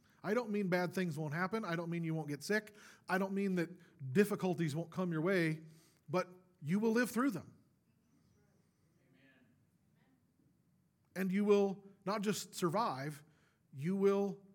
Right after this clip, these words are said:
come through the other side like Job with stronger faith, knowing God better, with something to give away and serve the Lord. And when it is your time,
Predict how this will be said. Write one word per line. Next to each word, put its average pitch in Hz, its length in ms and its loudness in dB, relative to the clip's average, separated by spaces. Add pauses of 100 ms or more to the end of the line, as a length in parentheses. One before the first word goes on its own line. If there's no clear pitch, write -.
(340)
come 208 200 -4
through 214 180 0
the 202 140 2
other 208 160 2
side 196 400 2
like 180 180 2
Job 180 480 2 (680)
with 175 300 2
stronger 208 380 2
faith, 160 420 -2 (340)
knowing 196 280 2
God 196 240 0
better, 165 400 0 (300)
with 151 280 -6
something 208 320 0
to 151 80 -4
give 202 160 4
away 170 420 0 (1900)
and 156 140 -4
serve 202 300 2
the 202 40 2
Lord. 190 360 0 (1080)
And 180 160 -2
when 208 140 2
it 208 80 2
is 247 200 4
your 202 120 2
time, 160 420 -6